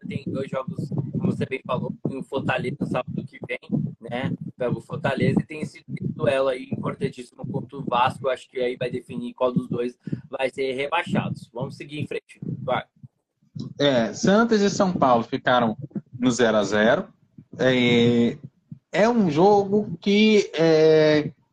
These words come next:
Speaker 2: eu achei que fosse pelo menos pisar em um gol. Eu também não, não acompanhei o jogo, você falou que não viu.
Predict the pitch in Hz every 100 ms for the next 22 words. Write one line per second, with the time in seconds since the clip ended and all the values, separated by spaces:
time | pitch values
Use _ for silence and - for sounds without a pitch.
0 | - 190 202 202 - 208 - - - -
1 | 208 196 202 202 180 190 196 214 202 208
2 | 202 - 147 156 156 156 160 160 175 170
3 | 156 165 160 160 156 139 127 160 180 180
4 | 165 - - 156 - 160 151 147 151 131
5 | - 131 156